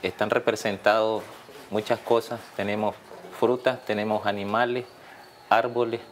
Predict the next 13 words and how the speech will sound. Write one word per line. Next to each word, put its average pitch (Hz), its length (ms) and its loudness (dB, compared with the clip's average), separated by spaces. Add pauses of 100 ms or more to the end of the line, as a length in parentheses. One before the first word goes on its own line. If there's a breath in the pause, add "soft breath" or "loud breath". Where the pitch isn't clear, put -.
(760)
¿ya? 98 80 -6 (420)
Agua, 120 420 4 (440)
peces. 120 340 0 (840)
La 104 120 2
mano 117 340 2
de 117 180 2
un, 117 480 -2 (1000)
la 90 100 -2
mano 110 280 -2
rústica 110 560 -2 (1600)
de 95 100 0
un 107 100 -2
campesino. 113 640 -4